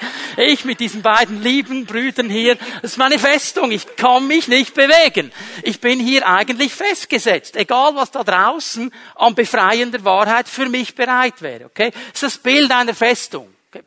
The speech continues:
Behaltet das bitte in eurem Denken. Okay? Die Festung hält gute, befreiende Gedanken,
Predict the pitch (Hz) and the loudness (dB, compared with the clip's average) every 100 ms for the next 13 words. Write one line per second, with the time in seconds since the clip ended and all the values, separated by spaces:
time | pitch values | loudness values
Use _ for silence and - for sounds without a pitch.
0 | _ 208 190 254 294 - 269 - 240 247 | _ 0 4 4 4 -2 -8 -6 -6 -8
1 | - 254 254 - - 202 214 220 226 202 | 0 -2 -2 -16 -10 -4 0 0 0 0
2 | 202 214 - - _ _ _ _ _ _ | 0 -2 -16 -20 _ _ _ _ _ _
3 | _ _ _ _ _ _ _ 190 285 - | _ _ _ _ _ _ _ -4 -4 -10
4 | _ _ _ _ _ _ _ 214 214 247 | _ _ _ _ _ _ _ -6 2 2
5 | 269 - 208 117 104 _ _ _ _ _ | 2 -4 -8 -10 -16 _ _ _ _ _
6 | _ _ _ _ - - - 175 233 254 | _ _ _ _ -20 -20 -4 2 4 4
7 | 247 - _ 233 277 302 - 285 294 196 | 0 -10 _ -4 -2 -4 -2 -2 -2 -6
8 | 196 196 226 269 262 262 262 214 196 240 | 0 0 2 -2 -4 -6 -2 0 -2 -2
9 | - - 294 | -12 -10 -8